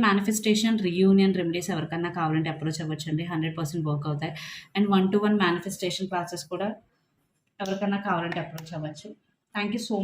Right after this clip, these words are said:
much for your support. ఇలాగే లైక్ చేయండి, షేర్ చేయండి, కామెంట్ చేయండి, సబ్స్క్రైబ్ చేయడం మాత్రం మర్చిపోకండి. వీడియోని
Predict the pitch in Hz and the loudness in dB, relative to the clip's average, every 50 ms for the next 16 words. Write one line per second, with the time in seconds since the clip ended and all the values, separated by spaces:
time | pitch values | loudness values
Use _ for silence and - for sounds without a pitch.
0 | 202 214 214 - - 208 190 196 - - 185 - - 170 - - - _ _ _ | 0 -2 -4 -4 -2 -2 -2 -2 -4 -6 -14 -14 -12 -12 -12 -12 -14 _ _ _
1 | _ _ _ _ _ _ _ _ _ _ _ _ _ - 196 196 202 202 214 220 | _ _ _ _ _ _ _ _ _ _ _ _ _ -2 2 2 2 4 4 4
2 | 214 202 196 196 196 - - 226 208 208 196 202 220 - - - - 208 190 185 | 4 4 2 0 -4 -2 0 0 0 0 0 -4 -6 -8 -10 -10 -6 -4 -4 -4
3 | 190 185 - 208 190 185 185 190 196 214 - - _ _ - 202 180 185 185 190 | -4 -4 -4 -4 -2 -2 -2 -4 -6 -6 -8 -12 _ _ -4 -2 0 0 0 -2
4 | 196 - 196 185 180 180 170 196 - - _ _ _ _ _ _ _ _ - - | -2 -4 -6 -6 -6 -8 -8 -10 -14 -16 _ _ _ _ _ _ _ _ -12 -6
5 | - 214 214 - - - 208 208 202 196 202 - 220 208 196 190 196 190 185 190 | -6 -6 -6 -6 -8 -4 -2 -2 -2 -2 -4 -2 0 0 0 2 2 0 0 -2
6 | - 190 190 185 175 180 - - 180 170 - - 165 165 156 160 - - _ _ | -2 -2 0 0 0 -2 -8 -12 -14 -14 -10 -8 -8 -6 -6 -8 -10 -12 _ _
7 | _ _ _ _ _ _ _ _ _ _ _ _ _ _ _ _ _ _ _ - | _ _ _ _ _ _ _ _ _ _ _ _ _ _ _ _ _ _ _ 0
8 | 220 226 226 240 254 262 | 2 4 4 6 6 6